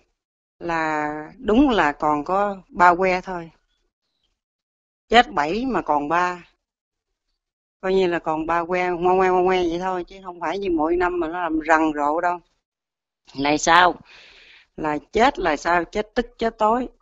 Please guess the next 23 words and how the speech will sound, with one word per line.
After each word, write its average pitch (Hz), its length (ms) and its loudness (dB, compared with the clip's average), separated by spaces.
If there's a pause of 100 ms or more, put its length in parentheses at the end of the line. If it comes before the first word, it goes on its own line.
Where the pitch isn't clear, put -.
(320)
Chết 220 200 0
là 143 440 -2 (760)
thấy 277 480 4 (180)
đất 233 200 -4
nước 262 300 2 (180)
mình 160 480 -2 (320)
quá 226 440 0
sức - 380 -6
là, 139 340 -2 (640)
là 143 360 -2
ăn 175 320 0
cái 196 140 0
lễ 175 340 -2
rất 240 220 -2
là 156 80 0
huy 185 300 2
hoàng, 147 480 0
rất 185 180 -10
là 165 100 2
hoành 160 320 8
tráng. 202 360 2 (640)
Cái 208 140 -4
tức 240 160 -2